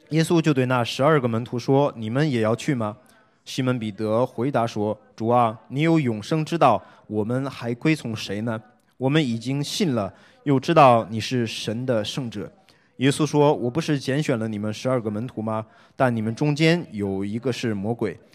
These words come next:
耶稣这话是指着加略人西门的儿子犹大说的，他本是十二个门徒里的一个，后来要卖耶稣的。阿们。我们读了约翰福音的第六章，那今天的题目叫做灵魂体的奥秘。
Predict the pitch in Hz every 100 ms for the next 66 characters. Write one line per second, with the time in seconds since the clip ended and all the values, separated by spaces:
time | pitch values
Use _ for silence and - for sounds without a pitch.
0 | - _ - 135 - 160 151 147 123 110
1 | 143 123 107 95 101 - 147 143 117 104
2 | 110 107 - - 160 135 110 120 107 95
3 | 104 107 104 95 98 123 131 101 135 123
4 | 107 - _ - 147 123 107 127 113 -
5 | 131 147 113 110 98 104 127 139 110 92
6 | 95 110 156 110 - _ - 180 113 101
7 | 107 147 131 104 98 - 151 131 113 113
8 | - 127 113 - _ - _ 104 127 113
9 | 90 - - _ - 117 - 120 131 117
10 | 110 131 156 135 127 127 131 156 165 127
11 | 110 107 117 120 185 190 170 - 131 143
12 | 139 117 113 107 104 123 165 196 190 123
13 | 139 156 - 175 98 _ - 185 127 107
14 | 98